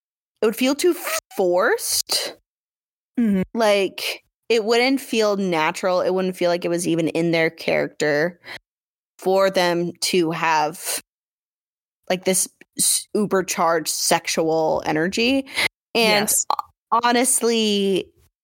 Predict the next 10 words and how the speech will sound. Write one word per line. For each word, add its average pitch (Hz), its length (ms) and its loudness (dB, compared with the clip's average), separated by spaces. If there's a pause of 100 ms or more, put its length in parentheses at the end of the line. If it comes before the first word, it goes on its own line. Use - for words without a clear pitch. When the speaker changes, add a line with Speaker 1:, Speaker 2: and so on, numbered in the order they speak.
(2000)
Speaker 1:
the 202 220 4
one, 226 420 2 (320)
the 254 120 2
one 269 400 2
moment 196 580 0
that 190 440 0 (140)
she 208 320 0
mentions, 175 760 0
like, 170 180 0
him, 175 580 0